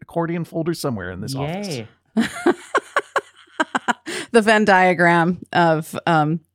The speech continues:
Speaker 3: the larp world and the Ren Fair world is almost one complete circle. So definitely.
Speaker 1: Okay,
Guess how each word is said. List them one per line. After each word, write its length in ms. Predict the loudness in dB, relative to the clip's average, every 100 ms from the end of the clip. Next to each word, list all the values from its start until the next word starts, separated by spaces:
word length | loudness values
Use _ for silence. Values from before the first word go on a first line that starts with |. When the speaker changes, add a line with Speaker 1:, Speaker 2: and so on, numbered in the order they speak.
| _ -4
Speaker 3:
the 180 | 0 2
larp 380 | 6 6 4
world 440 | 2 4 6 6 4
and 140 | 0 0
the 60 |
Ren 200 | 2 0
Fair 220 | 2 0 2
world 260 | 2 4
is 140 | 2 2
almost 520 | 2 4 6 4 0
one 260 | 0 0
complete 420 | 0 -4 -4 -6 -6
circle. 400 | -8 -8 -8 -8
So 300 | -4 -4 -6 _ _
definitely. 500 | -6 -6 -8 -10 -14 -14 _ 0
Speaker 1:
Okay, 320 | 0 -2